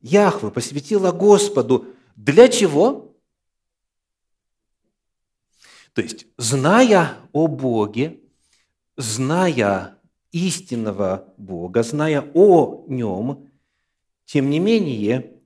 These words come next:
народ Божий чётко и конкретно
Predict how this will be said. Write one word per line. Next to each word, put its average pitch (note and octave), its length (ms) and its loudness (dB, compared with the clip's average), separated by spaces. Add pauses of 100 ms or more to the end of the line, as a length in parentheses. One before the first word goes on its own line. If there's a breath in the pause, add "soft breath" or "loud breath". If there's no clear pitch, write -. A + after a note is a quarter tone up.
(120)
народ D#3 640 0
Божий A2 800 -6 (260)
чётко C3 960 -4 (220)
и G#2+ 60 -14
конкретно B2+ 1000 -4